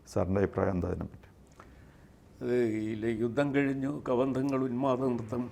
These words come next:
Speaker 2: ചവിട്ടിക്കുഴച്ചു
Speaker 1: ഉം.
Speaker 2: രണാങ്കണം
Speaker 1: ഉം.
Speaker 2: എന്ന് പറയുന്നത് പോലെ
Speaker 1: ഉം.
Speaker 2: ഈ കുരുക്ഷേത്ര യുദ്ധാനന്തരം, ഏ, പടക്കളത്തിൽ വന്ന,
Speaker 1: ഉം.
Speaker 2: ആ, പരിശോധകന്മാരും
Speaker 1: ഉം.
Speaker 2: അന്വേഷകരും, ഏ,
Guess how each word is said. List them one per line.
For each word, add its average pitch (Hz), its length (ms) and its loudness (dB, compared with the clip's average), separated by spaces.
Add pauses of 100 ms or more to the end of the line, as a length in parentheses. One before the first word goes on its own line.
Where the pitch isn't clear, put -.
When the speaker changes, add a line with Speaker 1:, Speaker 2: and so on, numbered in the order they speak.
(140)
Speaker 2:
ചവിട്ടിക്കുഴച്ചു 110 800 -2
Speaker 1:
ഉം. 113 120 2
Speaker 2:
രണാങ്കണം 101 520 -4 (220)
Speaker 1:
ഉം. 78 60 -4 (460)
Speaker 2:
എന്ന് 113 180 0 (240)
പറയുന്നത് 107 440 -4
പോലെ 80 220 -4 (120)
Speaker 1:
ഉം. 95 260 -14
Speaker 2:
ഈ - 20 -10 (300)
കുരുക്ഷേത്ര 101 500 -8 (100)
യുദ്ധാനന്തരം, 107 580 -8 (680)
ഏ, - 20 -8 (560)
പടക്കളത്തിൽ 110 540 -4 (120)
വന്ന, 107 160 -6 (420)
Speaker 1:
ഉം. - 80 -4 (120)
Speaker 2:
ആ, - 20 -8 (380)
പരിശോധകന്മാരും 107 880 -8 (140)
Speaker 1:
ഉം. 82 80 -6 (420)
Speaker 2:
അന്വേഷകരും, 104 600 -6 (960)
ഏ, 110 40 -4